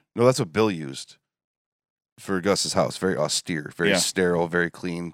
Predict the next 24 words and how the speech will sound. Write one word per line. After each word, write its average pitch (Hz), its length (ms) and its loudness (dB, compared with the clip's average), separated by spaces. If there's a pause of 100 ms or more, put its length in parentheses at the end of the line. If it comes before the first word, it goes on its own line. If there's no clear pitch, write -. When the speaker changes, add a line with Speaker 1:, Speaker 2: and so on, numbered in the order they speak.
Speaker 2:
Right, 113 280 4
exactly. 92 420 2
Speaker 1:
tidy. 82 280 -4 (240)
Speaker 2:
Yeah. 90 220 -4
Speaker 1:
Um, 82 420 -2
so, - 160 -6
yeah, 127 380 8 (100)
it's 120 140 -2
a 120 60 -6
very 101 240 0
Gus - 580 -4 (200)
Speaker 2:
So, 175 240 10
the, 147 260 6
the, 151 220 4
my 165 200 4
main 190 180 2
Speaker 1:
house. 165 140 4
Speaker 2:
takeaway 131 200 4
from 117 140 -4
that, 117 220 6
besides 107 400 4
him, 104 180 0
like, 95 200 0
getting, 104 380 0